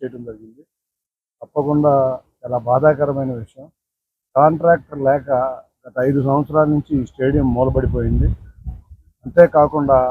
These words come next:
డిజైన్ లోపం వల్ల పలు మార్పులు చేశారు. వీటిని అర్జెంటుగా ఇవాళ కాంట్రాక్టర్తో సెటిల్ చేసుకుని స్టేడియంని మళ్ళీ మొదలు ప్రారంభించాలి.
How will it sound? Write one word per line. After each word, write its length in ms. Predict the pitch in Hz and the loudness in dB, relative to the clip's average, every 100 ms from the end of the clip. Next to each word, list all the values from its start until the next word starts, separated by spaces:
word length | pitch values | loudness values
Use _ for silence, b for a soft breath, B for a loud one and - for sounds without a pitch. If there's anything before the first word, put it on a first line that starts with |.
| 127 135 | -4 -6
డిజైన్ 360 | 139 175 175 | 6 6 8
లోపం 320 | 156 151 151 | 4 2 0
వల్ల 200 | 143 139 143 135 131 | -2 0 4 4 2
పలు 140 | 135 127 127 | 0 0 2
మార్పులు 360 | 147 - 156 139 | 0 0 -2 -2
చేశారు. 320 | 131 127 131 175 - - - - - _ _ | -4 -4 -6 -10 -18 -18 -14 -14 -16 _ _
వీటిని 280 | 147 147 147 | -4 -4 0
అర్జెంటుగా 680 | 135 135 131 175 180 170 175 165 | 2 2 0 0 0 4 6 6
ఇవాళ 220 | 151 143 139 135 135 143 - _ _ _ _ _ - - - 143 | 6 2 4 4 4 0 -6 _ _ _ _ _ -10 -10 -8 -2
కాంట్రాక్టర్తో 720 | 160 160 170 156 - - 147 123 | -2 2 2 2 -6 -6 -6 -4
సెటిల్ 260 | 120 151 147 | -4 -2 0
చేసుకుని 400 | 139 - 123 123 - _ _ _ _ _ _ | 0 -4 -14 -14 -18 _ _ _ _ _ _
స్టేడియంని 440 | - 175 185 175 156 | 4 6 4 2 2
మళ్ళీ 220 | 143 160 180 175 _ | 2 2 0 -4 _
మొదలు 240 | 127 135 151 | -6 -4 -2
ప్రారంభించాలి. 640 | 143 147 151 143 127 131 | 2 2 2 0 0 -2